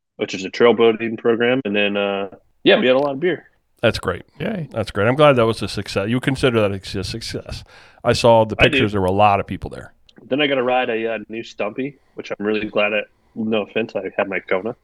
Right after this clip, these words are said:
Speaker 2: Mm.
Speaker 3: Oh.
Speaker 2: Mm. Okay.
Speaker 1: So, yeah, I got someone else's bike dirty, and I gave it back.
Speaker 3: <laughs> Perfect.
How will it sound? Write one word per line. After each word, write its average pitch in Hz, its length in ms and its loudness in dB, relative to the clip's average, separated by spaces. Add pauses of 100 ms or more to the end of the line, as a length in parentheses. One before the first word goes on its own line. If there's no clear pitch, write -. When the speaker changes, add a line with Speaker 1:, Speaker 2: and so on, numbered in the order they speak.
(380)
Speaker 2:
Mm. 135 460 0
Speaker 3:
Oh. 202 280 -2 (200)
Speaker 2:
Mm. 113 220 -6 (540)
Okay. 143 180 -2 (140)
Speaker 1:
So, 98 480 -6
yeah, - 180 0 (440)
I 120 120 0
got 113 140 2
someone 113 180 2
else's 107 240 0 (180)
bike 98 240 -2
dirty, 117 220 0
and 123 80 -4
I 120 40 -4
gave 131 180 -2
it 135 40 -6
back. 143 200 -4 (600)
Speaker 3:
<laughs> - 540 2
Perfect. 139 400 0